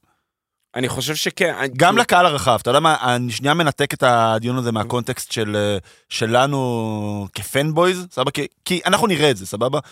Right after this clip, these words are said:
Speaker 2: אנחנו נראה את זה, רוב הסיכויים שגם נסקר אותה, וכאילו, זה תפור עבורנו בטיילור מייד. השאלה אם זה גם עבור הקהל הרחב, זה מספיק
Speaker 1: אני חושב
Speaker 2: מעניין?
Speaker 1: ש-, אני חושב
Speaker 2: לראות, אה,
Speaker 1: שכן, כי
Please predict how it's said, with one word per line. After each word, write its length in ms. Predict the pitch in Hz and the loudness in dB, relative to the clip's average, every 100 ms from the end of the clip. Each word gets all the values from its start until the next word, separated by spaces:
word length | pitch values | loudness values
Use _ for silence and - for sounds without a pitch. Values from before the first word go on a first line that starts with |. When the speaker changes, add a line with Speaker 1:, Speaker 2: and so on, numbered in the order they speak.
| _ | _
Speaker 2:
אנחנו 180 | - 123 | -8 -4
נראה 180 | 123 143 | -2 0
את 60 | 214 | 2
זה, 220 | 156 127 | 2 2
רוב 160 | 117 127 | 0 -2
הסיכויים 220 | - 123 | -4 -4
שגם 180 | 120 113 | -4 -4
נסקר 320 | - - 196 | -6 -2 0
אותה, 300 | 196 160 127 | 2 2 2
וכאילו, 580 | 110 113 113 113 110 107 - _ - | 0 -6 -4 -4 -4 -6 -8 _ -12
זה 420 | 226 120 117 113 | -2 0 2 0
תפור 280 | - - 151 | -4 -6 -4
עבורנו 640 | 147 131 131 135 127 117 110 107 | -2 0 0 0 -2 -4 -6 -8
בטיילור 400 | 110 117 113 107 | -4 -2 0 0
מייד. 260 | 101 85 - _ _ _ | -2 -6 -12 _ _ _
השאלה 360 | 113 147 143 190 | -2 2 4 4
אם 60 | 202 | 2
זה 60 | |
גם 180 | 185 165 - | 0 -2 -6
עבור 240 | 131 156 | -2 0
הקהל 240 | 151 147 | 2 2
הרחב, 320 | 147 123 - - - | 2 0 -2 -4 -6
זה 60 | 135 131 | -10 -8
מספיק 180 | - 110 | -8 -2
Speaker 1:
אני 100 | 131 | 0
חושב 140 | 135 160 | 2 2
Speaker 2:
מעניין? 180 | 165 | 2
Speaker 1:
ש-, 120 | 208 202 170 | 0 -2 -6
אני 140 | 135 139 | -4 -2
חושב 180 | 143 139 | -2 -2
Speaker 2:
לראות, 140 | 143 | 0
אה, 120 | 185 | 0
Speaker 1:
שכן, 260 | 139 160 190 202 | 0 0 -2 -4
כי 300 | - 139 | -6 -6